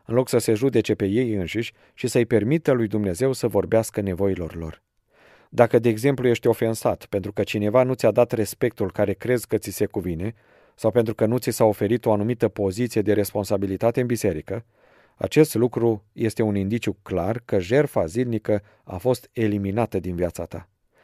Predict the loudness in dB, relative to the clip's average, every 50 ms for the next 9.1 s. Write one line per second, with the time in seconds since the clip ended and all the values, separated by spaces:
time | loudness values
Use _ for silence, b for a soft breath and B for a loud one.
0 | b b b b b 2 2 2 4 2 2 4 4 4 4 4 4 2 2 4
1 | 4 2 2 0 -2 -2 -6 -8 -8 -8 -10 -10 _ _ _ -8 -4 -4 -2 0
2 | 2 0 2 4 4 4 4 2 0 -2 -2 0 0 -2 -2 0 0 0 2 2
3 | 0 0 -2 -6 -6 -2 0 0 0 0 0 -2 -4 -2 0 0 0 -2 -4 -8
4 | -4 -2 -2 -2 -2 -4 -4 -2 -4 -4 -4 -8 -16 _ _ _ -8 -6 -4 -4
5 | -4 -4 -2 -2 -2 -2 -2 -2 -4 -6 -10 _ _ _ -8 -6 -4 -4 -2 -2
6 | -4 -4 -4 -6 -10 _ -20 _ _ _ _ _ _ _ b b b b b b
7 | b b -4 -2 0 2 2 2 2 4 4 4 4 4 2 2 2 0 -2 -2
8 | -2 0 0 0 -2 -2 -4 -6 -6 -2 0 0 0 2 0 -2 -2 -4 -8 -8
9 | -8